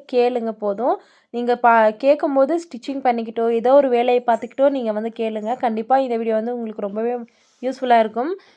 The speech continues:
So, நம்ம சேனல் இன்னும் சப்ஸ்கிரைப் பண்ணாதவங்க சப்ஸ்கிரைப் பண்ணிட்டு பெல் ஐகானை பிரஸ் பண்ணிக்கோங்க. அப்பதான் நான் போடுற இன்ட்ரெஸ்டிங்கான வீடியோஸ் எல்லாமே உங்களுக்கு நோட்டிஃபிகேஷன்ல வரும். இன்னைக்கு நம்ம வந்து ஒரு டெய்லரிங் சம்மந்தப்பட்ட விஷயமா தான் நம்ம வந்து பார்க்க போறோம்.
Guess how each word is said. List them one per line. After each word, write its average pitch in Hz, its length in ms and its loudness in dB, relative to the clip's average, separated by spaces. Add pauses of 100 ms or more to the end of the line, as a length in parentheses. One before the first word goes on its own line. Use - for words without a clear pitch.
(160)
So, 277 140 8 (120)
நம்ம 262 240 -2
சேனல் 294 300 0
இன்னும் 269 180 -4
சப்ஸ்கிரைப் 262 300 -4
பண்ணாதவங்க 240 380 -2
சப்ஸ்கிரைப் 233 300 -6
பண்ணிட்டு 226 220 -6
பெல் 220 140 -6
ஐகானை 220 200 -10
பிரஸ் 220 200 -10
பண்ணிக்கோங்க. 226 380 -6 (100)
அப்பதான் 254 400 0
நான் 240 120 -4
போடுற 240 220 0
இன்ட்ரெஸ்டிங்கான 233 640 -6
வீடியோஸ் 226 260 -6
எல்லாமே 220 220 -4
உங்களுக்கு 220 320 -4 (460)
நோட்டிஃபிகேஷன்ல 233 640 -4
வரும். 226 300 2 (360)
இன்னைக்கு 330 340 -2
நம்ம 285 240 2
வந்து 247 260 2
ஒரு 285 160 6
டெய்லரிங் 277 500 2
சம்மந்தப்பட்ட 240 640 -2
விஷயமா 233 420 -6
தான் 240 160 0
நம்ம 240 140 -2
வந்து 214 180 -6
பார்க்க 214 340 0
போறோம். 226 220 -2